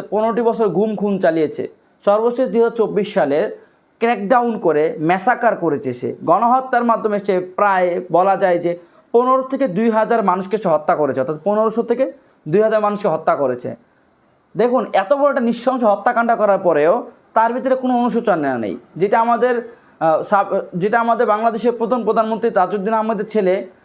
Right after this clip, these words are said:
সোহেল তাজ স্যার বলেছেন অ-, ইতিমধ্যে, উনি বলেছেন যে এই আওয়ামী লীগ কীভাবে আপনারা আবার পুনর্বাসন করবেন, যে আওয়ামী লীগের মধ্যে কোনো অনুশোচনা নেই,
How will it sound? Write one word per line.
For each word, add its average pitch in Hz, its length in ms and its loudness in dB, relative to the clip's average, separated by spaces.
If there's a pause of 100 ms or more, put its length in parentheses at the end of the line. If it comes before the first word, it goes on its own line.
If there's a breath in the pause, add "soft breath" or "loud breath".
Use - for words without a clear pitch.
(140)
সোহেল 202 300 0
তাজ 196 340 0 (100)
স্যার 202 200 0
বলেছেন 196 460 0
অ-, 147 140 2
ইতিমধ্যে, 170 600 -2 (260)
উনি 226 160 0
বলেছেন 240 440 0
যে 214 260 0 (200 loud breath)
এই 226 120 2
আওয়ামী 240 340 0
লীগ 240 140 -6
কীভাবে 254 260 2
আপনারা 233 300 0
আবার 214 180 2
পুনর্বাসন 202 520 0
করবেন, 180 240 -2
যে 190 80 2
আওয়ামী 196 280 2
লীগের 220 180 0
মধ্যে 214 140 -4
কোনো 196 140 -2
অনুশোচনা 202 440 -2
নেই, 170 280 0